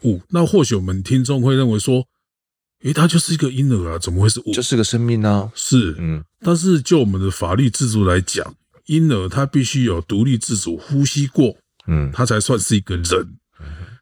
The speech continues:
Speaker 1: 那你侵害到人的一个客体，你才有犯罪的行为。
Speaker 2: 对。
Speaker 1: 但是如果说他是一个胎儿没错，但是他没有独立自主呼吸过，
Speaker 2: 嗯。
Speaker 1: 那就是这样，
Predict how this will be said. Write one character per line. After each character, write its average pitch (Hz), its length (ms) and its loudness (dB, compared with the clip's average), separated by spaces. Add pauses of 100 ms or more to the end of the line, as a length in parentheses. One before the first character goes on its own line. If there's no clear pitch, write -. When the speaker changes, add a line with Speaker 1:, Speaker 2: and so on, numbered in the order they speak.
Speaker 1:
那 185 160 2
你 123 160 2
侵 151 300 0
害 151 160 2
到 131 220 0
人 90 260 -4
的 101 140 2
一 107 40 0
个 127 140 -2
客 117 320 0
体， - 240 -10 (120)
你 104 140 0
才 123 220 0
有 107 160 0
犯 101 300 -2
罪 101 180 0
的 85 100 -2
行 87 320 -2
为。 73 220 0 (220)
Speaker 2:
对。 69 200 -10 (140)
Speaker 1:
但 185 100 0
是 180 120 2 (100)
如 147 220 2
果 92 260 -4
说 151 380 0 (180)
他 147 300 0
是 - 200 -4
一 135 80 2
个 117 160 0 (120)
胎 120 160 0
儿 104 160 0
没 87 160 -6
错， 90 280 -2
但 135 140 -2
是 127 160 -2
他 135 460 -2 (120)
没 113 200 2
有 110 180 0
独 104 300 0
立 113 180 4
自 107 240 -4
主 87 220 -6
呼 110 240 -2
吸 120 180 0
过， - 340 0 (440)
Speaker 2:
嗯。 78 260 -12
Speaker 1:
那 131 320 2
就 127 180 -2
是 117 200 0
这 - 120 0
样， 113 140 -2